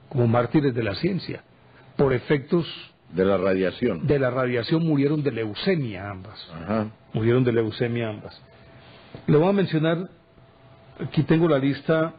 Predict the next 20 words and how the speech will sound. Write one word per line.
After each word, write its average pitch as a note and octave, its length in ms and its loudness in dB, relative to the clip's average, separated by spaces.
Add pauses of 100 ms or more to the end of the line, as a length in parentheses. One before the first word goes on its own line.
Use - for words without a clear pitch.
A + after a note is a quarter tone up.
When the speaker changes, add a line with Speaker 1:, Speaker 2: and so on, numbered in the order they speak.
Speaker 1:
de A#2+ 420 0
unas B2+ 400 -4
cuantas B2+ 380 0
mujeres. G#2+ 420 -4 (1500)
Eh, A#2+ 580 4 (1300)
Iron D#3+ 280 4
Herta, C#3 480 -2 (280)
física B2+ 380 0
inglesa, A#2 540 0 (760)
pero B2+ 180 2
de B2 80 4
las A#2 120 2
más A#2+ 200 -2
conocidas, A#2 600 -2
pues. - 160 -8 (1040)
Esta C3 420 2
hija C3 220 2
de A#2+ 160 2
Lord A#2 240 -2
Byron. D3+ 440 0